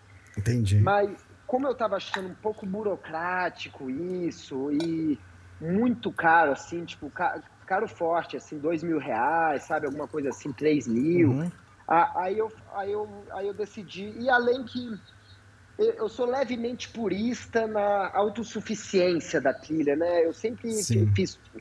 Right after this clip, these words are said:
Speaker 2: eu, eu faço alta montanha sozinho, eu, eu,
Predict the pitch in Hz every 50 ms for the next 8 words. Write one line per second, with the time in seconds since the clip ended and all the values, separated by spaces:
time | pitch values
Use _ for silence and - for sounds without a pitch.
0 | - - - - - - - 180 190 165 - 175 160 - 202 190 - - 208 196
1 | 190 - 190 180 175 165 151 - 180 180 175 165 - - 165 - 123 120 143 160
2 | 190 196 190 190 190 180 170 165 151 147 147 151 156 160 165 165 160 160 160 156
3 | 143 127 160 165 151 - 180 180